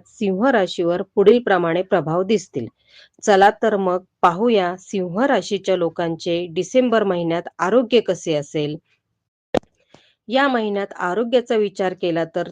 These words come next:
तब्येत नरम गरम राहणार, व्हायरल इन्फेक्शन होण्याची शक्यता आहे.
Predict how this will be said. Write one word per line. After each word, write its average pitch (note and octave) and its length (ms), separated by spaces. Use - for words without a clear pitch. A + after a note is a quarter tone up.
तब्येत F#3 360
नरम F#3+ 400
गरम F3+ 300
राहणार, E3 420
व्हायरल F#3 420
इन्फेक्शन G#3 560
होण्याची F#3+ 480
शक्यता E3+ 580
आहे. E3 400